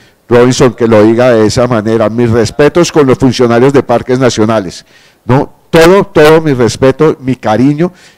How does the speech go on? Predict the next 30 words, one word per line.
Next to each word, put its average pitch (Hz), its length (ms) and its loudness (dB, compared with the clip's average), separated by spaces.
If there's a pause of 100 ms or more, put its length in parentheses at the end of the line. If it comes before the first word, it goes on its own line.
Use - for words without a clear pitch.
y 123 120 -6
mi 113 120 -6
devoción 110 640 0 (240)
por 107 140 0
el 110 100 2
esfuerzo 107 380 -2
inmenso 160 440 -2
que 151 80 -2
han 160 80 2
hecho, 165 240 0
porque 107 280 -2
yo 123 180 2
tuve 139 160 4
esa 131 180 0
camisa 123 380 -4
y 95 60 -4
sé 104 160 -4
lo 101 120 0
que 110 100 -4
eso 117 120 -4
implica. 101 400 -12 (400)
Pero 123 220 2
aquí 185 320 -2 (260)
es 117 180 0
desde 135 240 2
arriba 104 440 0 (520)
que 107 120 -2
viene 110 280 2
la 120 140 0
cosa, 107 360 -2